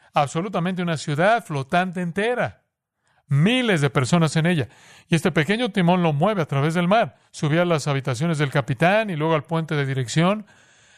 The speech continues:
Y hay un tipo con esta cosita en la mano moviendo esa ciudad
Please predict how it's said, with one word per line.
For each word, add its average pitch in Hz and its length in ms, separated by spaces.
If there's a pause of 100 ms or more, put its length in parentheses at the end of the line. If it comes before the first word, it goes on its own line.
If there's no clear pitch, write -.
(120)
Y 147 80
hay 165 140
un 151 120
tipo 185 360
con 156 240
esta 170 280
cosita 175 720
en 151 100
la 139 100
mano 190 540 (760)
moviendo 147 1160 (340)
esa 160 300
ciudad 214 760